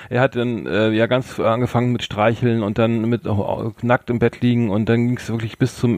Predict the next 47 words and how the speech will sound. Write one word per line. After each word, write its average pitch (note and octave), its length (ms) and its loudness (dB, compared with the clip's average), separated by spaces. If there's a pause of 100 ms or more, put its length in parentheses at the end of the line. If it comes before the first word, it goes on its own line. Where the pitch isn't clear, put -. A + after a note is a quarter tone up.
(160)
bis A#2+ 200 -2
zum, B2 180 0
äh, E2 140 -2
bitteren, A2+ 400 0
äh, - 120 -2
also A2+ 220 0
bis A2+ 160 -2
zu - 160 0
allem, A2 160 4
was A2 140 -2
man A#2 100 0
sich, A2 220 -6 (260)
oder G2+ 140 2
fast C#3 280 0
allem, A2+ 120 4
was A2 120 -2
man G#2+ 120 0
sich G#2+ 100 -2
vorstellen B2 400 0
kann, A#2+ 240 0 (580)
weiter. B2+ 400 2
Und A2 120 0
er A2+ 80 4
hat A#2 60 0
dann A#2+ 100 0
immer, B2 200 2
du A#2+ 400 -2
darfst A#2+ 260 0
keinem C3 180 2
davon C3+ 240 0
erzählen B2 680 0
und G#2 160 -4
dann A2 120 2
hat G#2+ 140 0
er B2 80 2
sie A2+ 100 -2
mit A#2+ 120 -2
Geschenken B2 360 0
überhäuft A#2+ 640 0
und G#2 140 -4
so, A2+ 200 -2
ne? A#2+ 160 2
Und, G2+ 280 -2
und G2+ 180 0
dann A#2 100 2
hat A#2 100 2
er A#2 100 2